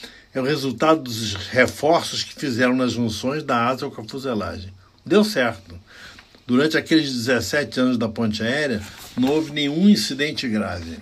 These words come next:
Enquanto a Boeing não descobrir o que aconteceu na Indonésia e na Etiópia, a empresa estará sob ameaça de sofrer sérias perdas financeiras. Talvez i-, isso influencie hoje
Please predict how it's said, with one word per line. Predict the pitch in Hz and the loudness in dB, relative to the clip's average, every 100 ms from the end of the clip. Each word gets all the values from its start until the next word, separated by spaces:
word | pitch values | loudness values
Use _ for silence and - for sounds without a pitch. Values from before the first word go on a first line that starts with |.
| - _ _ - - - - - | -18 _ _ -20 -20 -20 -20 -8
Enquanto | 180 226 247 233 | -4 4 6 8
a | 185 | 4
Boeing | 139 165 151 | 6 2 2
não | 147 143 | -2 -2
descobrir | 127 - 135 120 139 | -2 -2 -2 0 0
o | 120 | 0
que | |
aconteceu | 117 123 123 113 104 127 | -2 -2 -2 -2 -2 0
na | 123 | 2
Indonésia | 120 110 107 113 120 110 117 | 4 2 4 4 2 -2 0
e | |
na | 110 107 | 2 2
Etiópia, | 95 - 127 147 104 107 - - - - - | 0 -4 0 0 -2 -10 -14 -16 -20 -20 -8
a | 123 | -4
empresa | 139 117 147 156 | -2 0 2 2
estará | - 147 135 123 | 2 0 -2 -2
sob | 151 127 | -4 -2
ameaça | 123 123 135 - 135 | 0 2 0 -2 -6
de | |
sofrer | 110 131 113 151 131 | -6 -6 -6 -6 -6
sérias | - - 165 170 131 - | -6 0 4 4 2 -2
perdas | 131 131 123 107 | -6 -4 -2 -4
financeiras. | 117 113 104 - 87 82 76 - - _ _ _ - - - - - - | -4 -4 -4 -6 -12 -12 -14 -20 -20 _ _ _ -20 -20 -20 -20 -20 2
Talvez | 214 208 202 185 | 6 8 6 6
i-, | 190 214 208 196 | 4 4 4 2
isso | 196 - | 2 2
influencie | 196 143 - 165 123 - 143 117 | 0 0 -4 -4 -4 -6 0 2
hoje | 127 170 127 92 | 4 4 2 -2